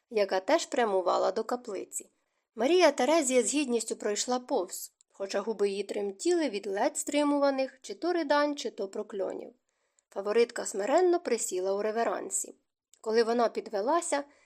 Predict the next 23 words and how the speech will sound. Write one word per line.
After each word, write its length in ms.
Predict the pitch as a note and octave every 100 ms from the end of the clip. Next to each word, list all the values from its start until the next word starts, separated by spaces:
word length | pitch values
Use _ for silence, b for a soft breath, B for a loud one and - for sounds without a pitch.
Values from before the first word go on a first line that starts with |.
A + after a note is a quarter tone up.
| b -
Анжеліка 520 | B3 D#4 F#4+ G4+ C4
побачила 600 | A#3 G#3+ C#4 C#4 A#3 A3
її 220 | G3 F#3
лагідні 480 | F#3+ A#3 A#3 G3+ G3
блакитні 520 | G3 G3 G#3+ A#3 B3
очі 480 | - F#3+ F#3+ - F#3+
з 80 | G3
якимось 520 | F#3+ G3+ G3 F#3+ - b b _
зацькованим 800 | G3 G3 - B3 A3+ G#3+ G#3+ G3+
виразом. 580 | G3 F3+ F#3 - D#3+ - _ _ _ _ _ A3
У 40 |
світлі 500 | G#3 G#3 B3+ B3 G#3
та 160 | G3+ F#3+
блиску 520 | G#3 A#3+ A#3+ - F#3+
Версаля 580 | F#3+ F#3+ - C#4+ C4+ G#3
вона 340 | A3+ D4 F#4
була 320 | A#3+ A#3+ C#4
вже 160 | C4+ C4
не 120 | B3
мисливицею, 920 | A#3+ B3 C#4 D#4+ A3+ F#3 - F3 F#3 F#3+ _
а 120 | G#3 F#3+
загнаною 680 | A3 C4+ A#3 A3 G#3+ G#3 F#3
ланню. 500 | F3+ F3 F#3+ F#3+